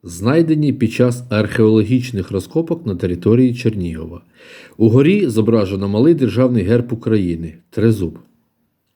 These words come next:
під яким півколом розміщено напис «Національний банк України». Унизу — п'ять гривень, рік карбування — дві тисячі сім і логотип монетного двору Національного банку України праворуч.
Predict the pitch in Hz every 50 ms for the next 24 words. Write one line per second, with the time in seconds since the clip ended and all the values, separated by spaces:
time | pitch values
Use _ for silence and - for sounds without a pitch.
0 | _ _ _ _ _ _ _ _ _ - - - - - - - - - - -
1 | 107 104 120 120 123 175 196 180 - 147 123 123 - 147 160 160 147 127 120 113
2 | 98 110 123 147 143 147 - 127 123 123 110 101 87 82 85 - - - - -
3 | - - 98 104 107 92 - - 117 110 110 110 127 160 180 180 156 117 98 85
4 | 87 101 117 131 135 131 - 120 - 120 113 104 92 90 87 85 85 82 - _
5 | _ _ _ _ - 107 107 117 123 123 123 196 233 214 - - 117 143 160 131
6 | 113 98 98 98 92 90 90 90 85 - - _ _ - 98 123 127 127 127 147
7 | 135 131 127 131 131 156 170 185 180 151 113 95 87 92 104 110 - 151 139 147
8 | 139 123 - - 131 107 120 - - - - 92 87 85 - - - - _ _
9 | _ - 104 120 143 156 139 143 139 139 - 90 85 - - - 92 101 104 107
10 | 104 95 - 107 98 95 95 92 101 120 151 170 165 135 - 104 95 92 92 -
11 | - 98 98 107 127 147 151 143 127 127 123 113 120 117 110 104 - 110 95 90
12 | - 95 90 95 113 127 127 117 113 120 - 104 95 92 - - - - - _
13 | _ _